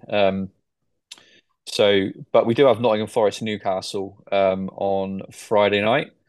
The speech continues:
Um, so, I mean, personally, I bought, I bought Trippier in on Sunday,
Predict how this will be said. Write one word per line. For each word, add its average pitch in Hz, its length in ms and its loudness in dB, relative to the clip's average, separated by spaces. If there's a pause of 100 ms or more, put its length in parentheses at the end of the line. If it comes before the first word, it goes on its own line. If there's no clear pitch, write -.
(500)
Um, 98 300 0
so, 104 240 -4
I 98 680 -6
mean, 92 120 -14
personally, 104 500 0
I 101 140 2
bought, 101 380 -2 (420)
I 113 80 0
bought 104 220 -6
Trippier 95 540 0
in 95 200 -4
on 98 240 -4
Sunday, 95 640 -4